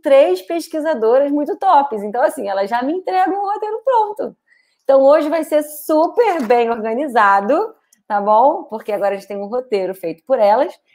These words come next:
Então, a gente começa falando um pouquinho sobre o exame do sequenciamento genético. E a gente começa com a mascote do Debra Talks, né? Nesse, nesse momento aqui, a Vanessa, que é a mais nova.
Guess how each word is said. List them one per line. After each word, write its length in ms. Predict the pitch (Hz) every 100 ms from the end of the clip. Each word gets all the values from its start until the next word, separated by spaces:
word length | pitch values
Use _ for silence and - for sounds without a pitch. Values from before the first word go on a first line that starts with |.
| _ -
Então, 120 | 254
a 40 |
gente 180 | 262 254
começa 400 | 311 269 277 294
falando 360 | 294 247 254 269
um 20 |
pouquinho 340 | 233 247 269
sobre 380 | 262 233 - - -
o 160 | 226 226
exame 480 | 226 233 208 202 240
do 100 | 226
sequenciamento 1000 | 233 233 226 214 214 208 190 190 220 233
genético. 960 | 208 208 220 226 156 185 - 143 - - _ _ _ - - -
E 60 | 254
a 20 |
gente 200 | 262 302
começa 380 | 311 269 294 302
com 140 | 302
a 40 | 285
mascote 680 | 285 285 - 269 294 349
do 100 | 302
Debra 300 | 262 240 226
Talks, 460 | 214 190 196 - -
né? 260 | 196 180 202
Nesse, 640 | 180 175 - 190 170 139
nesse 440 | 165 156 156 196 170
momento 720 | 165 180 175 180 196 220 208
aqui, 240 | 185 -
a 60 | 185
Vanessa, 580 | 180 180 170 175 208 202
que 120 | 202
é 40 |
a 80 | 180
mais 340 | 180 185 202 202
nova. 560 | 170 151 165 196 277